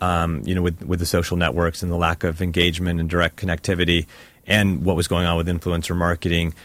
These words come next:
and how it needed to be more performance-based. But, um, uh, we had an opportunity to work with a great company called T R X.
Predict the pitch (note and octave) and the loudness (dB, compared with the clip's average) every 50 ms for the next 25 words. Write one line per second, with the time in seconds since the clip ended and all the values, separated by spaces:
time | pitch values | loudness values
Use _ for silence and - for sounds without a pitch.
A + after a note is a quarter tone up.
0 | - - _ _ - G#2 F#2 F#2 D#2+ D#2+ E2+ F2+ E2+ E2+ E2 F2 E2 - - F#2+ | -20 -20 _ _ -6 -2 0 2 2 2 2 0 0 0 0 0 -2 0 0 -2
1 | F2 E2 - F2 - G#2 G#2+ G#2 G2 - - - E2+ D#2+ D#2 - - - G2 F#2 | -2 -2 -2 -4 -2 -2 0 0 -2 -2 -2 -2 -2 -2 -2 -4 -2 -2 -2 -2
2 | - - _ _ _ - G#2 G2+ F#2+ F#2 F2+ F2 D2+ - - - _ - - - | -2 -8 _ _ _ -2 0 2 2 2 2 0 -2 -4 -8 -14 _ -12 -8 -8
3 | - - _ _ - G2 G2+ F#2+ F2+ E2+ - A2+ A#2+ B2 A#2 A#2 A2+ G#2 A2 G2+ | -8 -8 _ _ -2 0 2 2 2 2 2 2 2 4 4 2 2 0 0 0
4 | - A#2 G#2+ G2+ G2 F#2 D#2+ G2+ F2+ F2 F#2+ F2+ F2+ - - F#2 F2 E2 F2 E2 | 0 2 2 2 2 2 0 -2 -2 0 2 0 0 0 0 -2 0 2 0 2
5 | D#2+ F#2 F#2 - - F#2+ - - F2 F2 - - E2 D2 - G2 E2 F2+ A2 B2+ | 2 2 0 2 0 -4 -4 -2 -4 -2 0 0 -2 0 0 2 2 4 4 2
6 | C3 - - - | 0 -2 -8 -10